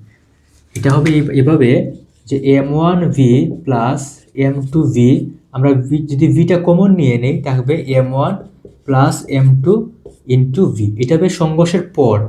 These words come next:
বস্তুদ্বয়ের বা গাড়িদ্বয়ের ভরবেগের সমষ্টি। আর এটা হচ্ছে সংঘর্ষের পূর্বে।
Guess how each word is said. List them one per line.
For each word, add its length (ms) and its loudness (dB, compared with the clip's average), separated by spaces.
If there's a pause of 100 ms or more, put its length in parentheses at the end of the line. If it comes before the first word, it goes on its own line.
বস্তুদ্বয়ের 640 -2 (380)
বা 100 -4
গাড়িদ্বয়ের 640 -2 (680)
ভরবেগের 440 0
সমষ্টি। 580 -6 (640)
আর 100 -4
এটা 80 0
হচ্ছে 120 -4
সংঘর্ষের 540 -2 (100)
পূর্বে। 340 2